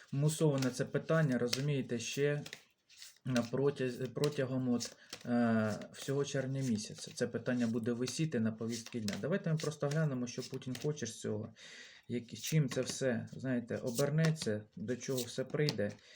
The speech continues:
які будуть, е, такі цікаві для України моменти, або складні, або ще щось. Давайте глянемо, до чого все це йде. Так, друзі, це, е,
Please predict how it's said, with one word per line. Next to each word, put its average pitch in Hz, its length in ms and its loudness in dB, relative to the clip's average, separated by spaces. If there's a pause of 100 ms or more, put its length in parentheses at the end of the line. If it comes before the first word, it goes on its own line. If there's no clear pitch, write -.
(280)
які 120 260 -4
будуть, 120 420 -4 (1400)
е, 117 440 2
такі 110 240 -6
цікаві 127 380 0
для 117 140 0
України 123 380 0
моменти, 127 640 -2 (600)
або 110 260 -2
складні, 123 460 2
або 104 260 -4
ще 87 280 -6
щось. - 340 -10 (240)
Давайте 117 400 -4
глянемо, 123 300 0
до 110 100 0
чого 120 220 -2
все 113 200 -6
це 110 160 -8
йде. 95 200 -6 (1500)
Так, 175 240 6
друзі, 127 520 -2 (240)
це, 175 400 4 (480)
е, 127 320 2